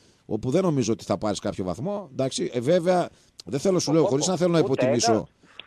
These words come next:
Speaker 1: την ομάδα σου. Η ομάδα σου
Speaker 2: Όχι.
Speaker 1: είναι μια ομάδα για μένα μικρή, έτσι. Απλά έχεις έναν, ε, επιχειρηματία ο οποίος, ο, έχει φυσ-, φυσιολογικά κάποια χρήματα και κρατάει την ομάδα σου σε ένα καλό επίπεδο τόσα χρόνια, ας πούμε,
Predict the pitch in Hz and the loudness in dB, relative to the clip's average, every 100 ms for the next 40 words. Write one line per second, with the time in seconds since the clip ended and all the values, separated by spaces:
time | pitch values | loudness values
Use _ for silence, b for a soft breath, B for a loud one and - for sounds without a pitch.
0 | B - - 123 117 120 117 110 165 185 | B -20 -4 -2 0 2 2 0 0 -2
1 | - 123 131 185 180 180 160 143 165 156 | 0 0 2 0 0 2 2 2 -2 -10
2 | - - - 147 165 170 160 165 170 147 | -14 -12 -6 -2 0 2 2 4 2 2
3 | 147 165 151 120 - 151 196 - 143 - | 0 0 0 0 0 0 0 -4 -2 -2
4 | 135 117 160 170 160 160 160 147 135 131 | 0 0 2 2 4 0 -2 -2 0 0
5 | 123 117 117 117 117 120 120 156 139 117 | 0 0 -2 -2 -2 -2 0 2 2 2
6 | 147 135 - 123 120 117 113 101 143 139 | 2 2 2 0 0 -2 -4 -6 -2 -2
7 | - - - _ _ _ - - 127 135 | -4 -10 -12 _ _ _ -8 -2 -2 -2
8 | 135 123 117 120 127 120 196 196 b b | -4 -4 -4 -2 -2 -2 -4 -8 b b
9 | b b b _ 151 147 143 139 147 143 | b b b _ 0 2 2 0 0 4
10 | 202 165 151 175 208 196 - 202 208 165 | 4 4 0 0 0 0 0 0 0 2
11 | 175 208 - 180 208 196 208 202 160 165 | 2 2 2 2 2 -2 0 -2 0 0
12 | 180 139 170 | 0 -2 -2